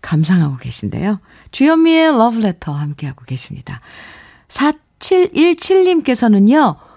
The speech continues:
암 수술 후 가까운 산에 올라가 운동을 조금씩 하고 있어요. 아, 주현미님 목소리가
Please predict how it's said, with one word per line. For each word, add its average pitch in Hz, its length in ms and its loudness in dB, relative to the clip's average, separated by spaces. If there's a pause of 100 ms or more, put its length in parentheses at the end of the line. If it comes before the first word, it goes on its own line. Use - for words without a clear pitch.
(220)
암 233 280 2
수술 320 440 0
후 302 580 2
가까운 269 480 -2
산에 349 320 -2
올라가 202 480 2
운동을 165 500 0
조금씩 185 480 -8
하고 247 220 -2
있어요. 196 840 0
아, 165 400 -8 (400)
주현미님 175 1040 2
목소리가 165 760 -2